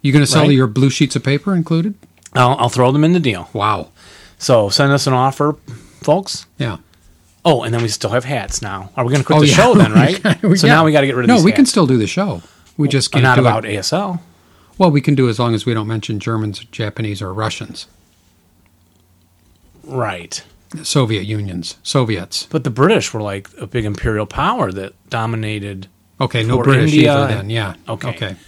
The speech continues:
Speaker 1: no British
Speaker 2: I feel
Speaker 1: either.
Speaker 2: better then.
Speaker 1: So just pretty much the
Speaker 2: Yeah.
Speaker 1: Americans and the Poles.
Speaker 2: And the French, except what the French did in, was that right, in Vietnam and in Indochina? And
Speaker 1: I don't know much about the, the pre-war years and the participation of French in their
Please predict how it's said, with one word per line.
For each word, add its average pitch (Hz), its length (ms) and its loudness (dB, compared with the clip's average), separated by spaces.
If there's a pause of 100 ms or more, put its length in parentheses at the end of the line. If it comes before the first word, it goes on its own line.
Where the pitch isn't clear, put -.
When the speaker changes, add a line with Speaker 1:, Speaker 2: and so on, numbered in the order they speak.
(140)
Speaker 1:
no 120 80 -8
British 101 300 -8
Speaker 2:
I 113 40 -2
feel 104 80 -6
Speaker 1:
either. 104 160 -12
Speaker 2:
better 90 540 -14
then. 90 300 -16 (580)
Speaker 1:
So 135 160 -4
just 165 240 -2
pretty 156 180 4
much 135 280 0
the 131 80 0
Speaker 2:
Yeah. 117 40 0
Speaker 1:
Americans 143 600 2
and 120 200 -2
the 113 60 -4
Poles. 98 560 -8
Speaker 2:
And 117 120 -8
the 110 60 -8
French, 104 580 -8
except 185 320 -4 (100)
what 170 180 -10
the - 60 -8
French - 440 -4
did 110 160 -6
in, 104 180 -10 (720)
was 131 100 -12
that 190 140 -4
right, 98 220 -8
in 98 100 -10
Vietnam 101 600 -8
and 101 260 -10
in 110 180 -12
Indochina? 104 680 -14
And 98 120 -18 (680)
Speaker 1:
I 151 80 -2
don't 156 80 6
know 139 100 4
much 131 220 0
about 107 300 -6
the, 104 120 -6 (220)
the 104 140 -6
pre-war 101 520 -6
years 98 480 -10
and 120 200 -8
the 104 60 -10
participation - 800 -12
of 95 100 -14
French - 420 -14
in 113 180 -8
their 101 180 -8